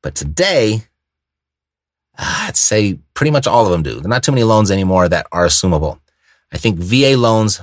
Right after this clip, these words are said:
might still be. I think they were the last ones. I'm not sure if they've put in a, a, a due on sale clause. I haven't seen one in a while. And, uh, you could insert the clause into your private money and your seller loans to make your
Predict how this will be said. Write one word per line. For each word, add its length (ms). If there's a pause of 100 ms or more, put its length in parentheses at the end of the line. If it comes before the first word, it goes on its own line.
might 300
still 400
be. 400
I 760
think 140
they 80
were 80
the 100
last 420
ones. 240
I'm 100
not 120
sure 160
if 60
they've 260
put 180
in 140
a, 400 (260)
a, 60
a 20
due 160
on 100
sale 240
clause. 200
I 40
haven't 160
seen 220
one 120
in 60
a 60
while. 280 (680)
And, 320
uh, 340
you 140
could 240
insert 460
the 100
clause 400
into 220
your 60
private 380
money 400 (240)
and 220
your 100
seller 280
loans 240
to 100
make 220
your 400